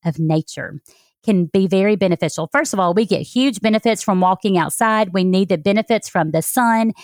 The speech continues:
at different times of the day. And so getting outside, hugely beneficial,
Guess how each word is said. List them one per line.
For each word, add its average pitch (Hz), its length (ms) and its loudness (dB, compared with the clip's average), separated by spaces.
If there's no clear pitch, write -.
at 160 200 -2
different 240 340 0
times 190 320 0
of 170 120 -2
the 170 80 0
day. 160 400 0
And 180 160 0
so 165 220 2
getting 247 320 2
outside, 175 460 0
hugely 247 680 0
beneficial, 160 720 0